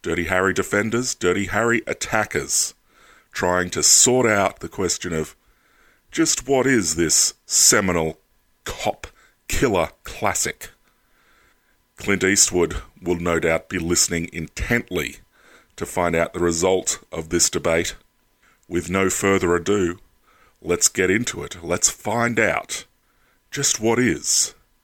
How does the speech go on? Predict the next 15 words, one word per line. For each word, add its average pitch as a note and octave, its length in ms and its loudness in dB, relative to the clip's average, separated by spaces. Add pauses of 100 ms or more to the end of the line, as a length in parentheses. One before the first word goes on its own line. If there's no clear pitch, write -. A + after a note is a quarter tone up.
(260)
Dirty F2 340 -2
Harry. - 540 -4 (1400)
And E2 160 -2
for E2 220 0
our D#2+ 140 2
first A2 440 2
speaker A#2 540 0
arguing F#2 480 2
in F2+ 200 -4
the E2+ 120 0
affirmative, F2 800 2 (460)
we E2 140 -2
have D#2+ 300 0 (300)
Daniel B2+ 600 -2 (300)
Thompson. - 580 -8